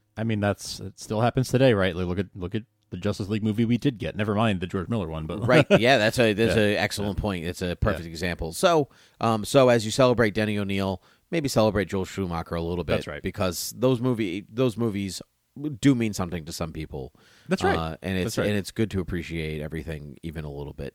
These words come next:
Speaker 2: even if it's not your version.
Speaker 1: Agreed.
Speaker 2: Um, so
Speaker 1: Agreed. Hey, listen,
Speaker 2: Yeah.
Speaker 1: let's raise a glass to Denny O'Neil and to Joel Schumacher,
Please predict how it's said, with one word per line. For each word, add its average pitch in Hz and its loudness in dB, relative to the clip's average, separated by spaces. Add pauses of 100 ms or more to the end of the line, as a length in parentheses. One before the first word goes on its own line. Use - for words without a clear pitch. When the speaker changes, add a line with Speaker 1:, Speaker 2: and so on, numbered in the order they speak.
Speaker 2:
even 85 -6
if 76 -12
it's - -10
not 78 -8 (160)
your 80 -8
version. 57 -16 (500)
Speaker 1:
Agreed. 85 -2
Speaker 2:
Um, 80 -12 (260)
so 85 -4
Speaker 1:
Agreed. 80 -6 (360)
Hey, 156 4
listen, 127 0
Speaker 2:
Yeah. 87 -10
Speaker 1:
let's 117 2
raise 117 4
a 135 6
glass 117 2 (200)
to - -16
Denny 95 2
O'Neil 143 4 (340)
and 107 2
to 107 -8
Joel 95 0
Schumacher, 120 4